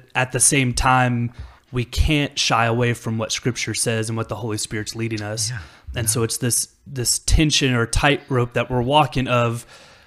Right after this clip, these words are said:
Speaker 1: okay, at any point, you know, we're, we're, we can either make God upset or angry or whatever because of us not following him,
Speaker 2: Yeah.
Speaker 1: or we can make our people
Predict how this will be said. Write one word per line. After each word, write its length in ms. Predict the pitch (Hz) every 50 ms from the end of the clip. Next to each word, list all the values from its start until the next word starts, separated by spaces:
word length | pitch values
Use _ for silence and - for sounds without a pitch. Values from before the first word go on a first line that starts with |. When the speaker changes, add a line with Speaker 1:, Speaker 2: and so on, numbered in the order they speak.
| _ _ _ _ -
Speaker 1:
okay, 760 | 117 117 - - 143 139 135 127 123 120 127 117 - - - -
at 100 | 127 123 -
any 200 | 156 160 165 160
point, 720 | 147 - - 226 233 220 190 175 185 165 - - - - - - - - - _ _ _
you 120 | 143 139
know, 160 | 131 131 127 127
we're, 360 | 123 127 135 139 139 143 -
we're, 220 | 139 135 135 131 127 135 -
we 120 | 151 151 156
can 160 | 151 160 151
either 180 | 156 160 147 143
make 260 | 143 143 139 - 147
God 400 | 135 143 143 147 147 151 151 - - - _ _ _ _ _ _ _ _ _ _ _ _ _ _
upset 580 | - 147 135 - - - - 220 226 214 175 -
or 140 | 156 156 - 170
angry 360 | 196 208 202 196 196 196 175
or 120 | 143 147
whatever 400 | 147 156 160 180 185 185 175 175
because 400 | 160 143 143 139 - 143 131 131
of 240 | 139 131 131 131 - - -
us 220 | 151 143 143 -
not 220 | 175 151 143 - -
following 340 | - 151 143 143 139 135 131
him, 380 | 123 135 139 139 139 135 135 135
Speaker 2:
Yeah. 100 | 135 147 - - - - - _ _ - - -
Speaker 1:
or 160 | 151 147 147
we 100 | 139 139
can 180 | 135 - - 131
make 180 | 127 127 127 -
our 100 | 127 123
people 640 | - - 156 143 147 139 131 123 120 123 123 120